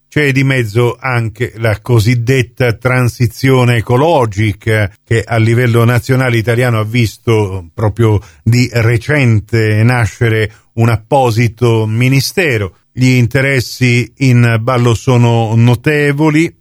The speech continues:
e non soltanto dal punto di vista di investimenti economici, ma sarebbe una delle trentanove centrali eoliche offshore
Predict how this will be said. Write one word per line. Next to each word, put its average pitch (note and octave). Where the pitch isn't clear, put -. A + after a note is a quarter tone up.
e A2+
non A#2+
soltanto A#2+
dal G#2+
punto A#2
di A2+
vista A#2+
di A#2
investimenti A#2+
economici, B2+
ma C3+
sarebbe D3
una E3+
delle C3
trentanove D3+
centrali B2+
eoliche B2+
offshore A2+